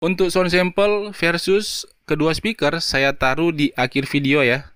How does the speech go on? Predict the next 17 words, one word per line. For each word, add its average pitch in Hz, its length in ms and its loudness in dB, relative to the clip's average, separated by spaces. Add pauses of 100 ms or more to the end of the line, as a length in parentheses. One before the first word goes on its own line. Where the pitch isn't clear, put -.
(260)
Saya 156 240 -2
akan 160 140 0
langsung 165 420 0
membahas 156 480 0
tentang 147 320 0
sound 147 240 0
quality 143 560 -2
kedua 135 320 0
speaker 139 380 -2
ini. 143 420 0 (160)
Dan 147 240 0
seperti 143 320 -2
biasa, 160 540 0
untuk 147 560 -2
kesimpulan 139 420 0
sound 139 220 -2
quality, 139 580 0